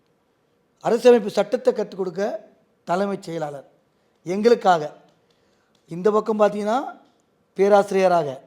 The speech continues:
இந்த பக்கம் அரசியல் ஆசனாக இரண்டு பேரையும் கொடுத்துருக்காங்க. So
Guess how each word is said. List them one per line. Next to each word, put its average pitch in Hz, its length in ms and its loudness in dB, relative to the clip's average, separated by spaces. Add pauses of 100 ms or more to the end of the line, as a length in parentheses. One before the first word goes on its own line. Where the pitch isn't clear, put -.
(160)
இந்த 147 220 -4
பக்கம் 180 320 -2 (400)
அரசியல் 196 360 0
ஆசனாக 156 380 -6 (380)
இரண்டு 180 300 -6
பேரையும் 175 300 -6
கொடுத்துருக்காங்க. 143 500 -12 (680)
So - 120 -6